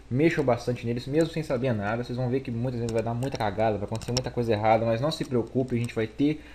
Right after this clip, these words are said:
aulas específicas disso, eu vou tá mostrando as coisas mais a fundo pra vocês. É, a aula ficou um pouquinho demorada, já tá com quase meia hora aqui de eu falando, mas,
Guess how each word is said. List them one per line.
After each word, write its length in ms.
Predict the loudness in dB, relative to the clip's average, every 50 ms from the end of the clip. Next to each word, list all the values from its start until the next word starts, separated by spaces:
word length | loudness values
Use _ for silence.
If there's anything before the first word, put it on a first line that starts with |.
| -18 -6 4
aulas 320 | 6 8 8 8 6 4
específicas 800 | 0 -4 -2 -2 -2 -2 -2 0 -2 -2 -2 0 -2 -2 -2 0
disso, 180 | -2 -4 -4 -4
eu 40 | -6
vou 100 | -6 -6
tá 80 | -4
mostrando 340 | -4 -4 -4 -4 -6 -6 -6
as 80 | -6 -6
coisas 360 | -6 -6 -4 -4 -4 -4 -4
mais 260 | -2 -2 0 0 0
a 80 | -2 -4
fundo 340 | -4 -6 -4 -2 -2 -2
pra 140 | -4 -4 -6
vocês. 640 | -6 -6 -6 -10 -10 -4 -2 -2 -2 -2 -4 -8 -14 -16 -18 -18 -18 -18 -18 -20 -20 -10 -4
É, 260 | -2 -2 -2 0 0
a 40 | 2
aula 180 | 4 4 4
ficou 180 | 2 2 -2 -4
um 40 | -2
pouquinho 320 | -2 -4 -2 -2 -2 0
demorada, 300 | 0 0 0 0 0 0
já 80 | 0 -4
tá 60 | -4
com 120 | -8 -8 -8
quase 320 | -4 -2 -2 0 0 -2
meia 320 | -2 0 2 2 2 2
hora 280 | 2 2 2 2 2 0
aqui 180 | -2 -4 -4 -2
de 80 | -2
eu 80 | -2 -2
falando, 500 | 0 -2 -2 0 0 0 0 0 0 0
mas, 300 | 0 0 -2 -2 -4